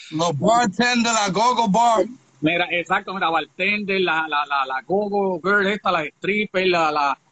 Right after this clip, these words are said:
Speaker 2: lo, lo, los sonidistas, los D Js, la, lo, lo, lo, los que ponen las luces, papi, todo es una industria grande que se afecta, ¿entiendes? Mucha familia, pues, que, que se afecta. Pero,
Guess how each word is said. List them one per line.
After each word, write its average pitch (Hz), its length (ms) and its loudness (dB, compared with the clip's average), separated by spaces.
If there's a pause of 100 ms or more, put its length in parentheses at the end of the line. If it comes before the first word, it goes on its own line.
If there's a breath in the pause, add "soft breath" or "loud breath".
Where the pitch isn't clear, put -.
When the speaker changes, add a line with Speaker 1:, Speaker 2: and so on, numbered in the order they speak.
(160 loud breath)
Speaker 2:
lo, 151 180 0
lo, 151 160 4
los 151 200 0
sonidistas, 185 560 0
los 160 160 -2
D 208 300 0
Js, 190 360 -2
la, 156 280 -2 (220)
lo, 165 180 0
lo, 160 160 2
lo, 160 240 0
los 147 200 -8
que 143 120 -6 (100)
ponen 190 280 0
las 165 160 0
luces, 202 320 0
papi, 196 240 -4
todo 202 300 2
es 196 60 0
una 202 140 -2
industria 208 560 -2
grande 151 480 -2
que 143 100 -6
se - 80 -6
afecta, 165 420 -2
¿entiendes? 185 280 -4
Mucha 175 240 -4
familia, 190 500 0
pues, 156 200 -8
que, 127 220 -8 (800 soft breath)
que 131 80 -8
se 135 120 -4
afecta. - 500 -6 (520)
Pero, 202 420 -2